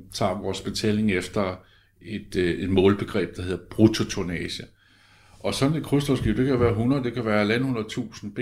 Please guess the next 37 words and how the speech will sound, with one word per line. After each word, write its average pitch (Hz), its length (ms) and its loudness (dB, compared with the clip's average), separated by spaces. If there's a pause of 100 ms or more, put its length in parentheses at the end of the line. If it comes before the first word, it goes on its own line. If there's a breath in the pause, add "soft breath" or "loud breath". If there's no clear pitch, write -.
(160)
T, - 80 -6 (380)
øh, 101 260 -2
det 110 100 -2
kan 113 140 -6
give 123 120 2
en 123 160 2
dagshyre 110 560 2
til, 98 320 -2
til 104 100 0
en 85 60 -2
havn 107 300 -4
på 110 60 -6
en 98 100 -6
tre 110 280 -2
hundrede 120 220 0
tusind - 300 -6
kroner, 107 280 -6
og 104 340 -4
det 117 60 -2
er 113 40 0
jo 107 120 -2
klart, - 200 -12 (100)
det 113 80 -6
er 92 40 -10
meget, 107 180 -4
meget 113 140 -2
interessant. 110 420 -4
Jo 107 60 -6
flere 117 200 0
man 113 120 0
får 113 180 -2
dem, 113 320 -6
det 110 280 0
er 101 120 0
betydelige 113 580 0
indtægter, 110 400 -4 (640 soft breath)
øhm, 98 720 4